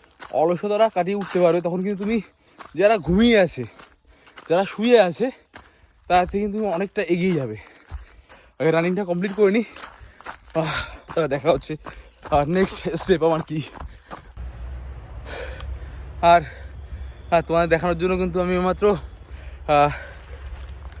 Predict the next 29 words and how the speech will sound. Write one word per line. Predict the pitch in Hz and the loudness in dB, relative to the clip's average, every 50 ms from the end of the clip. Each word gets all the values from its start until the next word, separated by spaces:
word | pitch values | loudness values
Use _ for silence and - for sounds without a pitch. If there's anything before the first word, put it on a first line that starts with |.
| - - - - - - | -14 -12 -10 -8 -2 2
রানিং | 156 170 165 180 202 208 | 4 6 6 6 4 2
করে | 190 220 202 190 | 4 6 6 6
আসলাম | 180 151 - 180 196 214 | 4 4 4 4 4 4
প্রায় | 190 185 175 180 170 - - - - - - - - - - - | 4 4 4 4 4 2 -4 -16 -18 -20 -18 -18 -18 -16 -12 -8
তিন | 185 175 | -6 -6
কিলোমিটার | 160 160 190 190 190 185 175 180 | -2 0 0 0 2 0 0 0
মতো। | 175 165 156 175 214 202 - - - - - - - - - - - - - - | 0 2 2 0 -2 -2 -4 -10 -16 -16 -16 -16 -16 -16 -18 -16 -16 -16 -8 -2
আহ, | 143 139 135 123 - - 151 | 0 0 0 0 -2 -4 -4
এবার | 156 165 185 214 220 | 0 2 4 4 4
কিন্তু | 226 247 240 240 | 4 4 4 4
আমি | 233 214 | 4 4
দেখাচ্ছি | 214 202 214 220 - - 269 254 | 4 4 4 2 0 2 0 2
যে | 240 254 277 277 - - - - - - - - - - | 4 2 2 2 -2 -10 -16 -16 -18 -18 -20 -20 -12 -4
রানিংয়ের | 139 143 139 156 185 202 240 285 285 254 | 0 2 4 4 4 4 2 2 2 2
পর | - 269 262 294 311 - - - - - - - - - - - - - | 4 6 6 6 6 2 -2 -14 -18 -18 -18 -18 -18 -18 -18 -16 -4 0
আমি | 151 170 208 247 277 | 2 4 6 6 4
কোন | 262 - 262 233 220 | 4 4 2 2 2
কোনগুলো | 240 226 220 220 233 285 349 302 - - | 2 2 4 6 6 6 4 4 0 2
ফলো | 214 202 202 208 | 4 6 6 6
করি | 202 202 196 247 294 | 6 6 4 4 4
বা | 214 208 | 4 4
আমাদের, | 190 202 214 214 269 233 | 4 4 4 2 0 0
আহ, | - - - - - - - - - - 160 151 | -2 -6 -18 -20 -20 -20 -20 -14 -8 -4 -4 -2
যে | 151 190 185 | 0 -2 0
ট্রেনিংটা | - 202 208 220 269 285 277 269 247 | 2 2 2 2 2 2 2 2 0
হয়েছে | 185 160 190 220 220 175 170 190 | 2 6 6 6 6 6 4 -2
পুলিশে, | 160 175 180 170 156 - 233 | -6 -6 -6 -6 -4 -4 -4
সেখানে | - - 190 175 196 202 220 214 | -6 -6 -8 -6 -6 -6 -6 -8
কী | - - | -10 -12